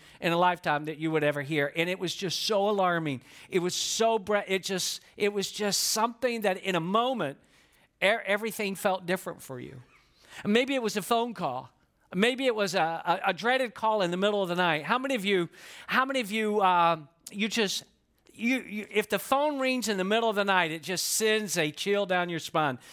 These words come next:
How many of you are like that? You're just like, "Ah, you know what?" And,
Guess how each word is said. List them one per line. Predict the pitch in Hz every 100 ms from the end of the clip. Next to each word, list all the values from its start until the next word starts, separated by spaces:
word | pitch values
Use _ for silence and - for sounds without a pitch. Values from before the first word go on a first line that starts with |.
| -
How | 180
many | 190 196
of | 175
you |
are | 180
like | 170 160
that? | - 139 147
You're | 180
just | 196 180
like, | 175 175
"Ah, | 196 196 214 208 196 165 156
you | 175
know | 208 202
what?" | 185 202 214 196 -
And, | 175 170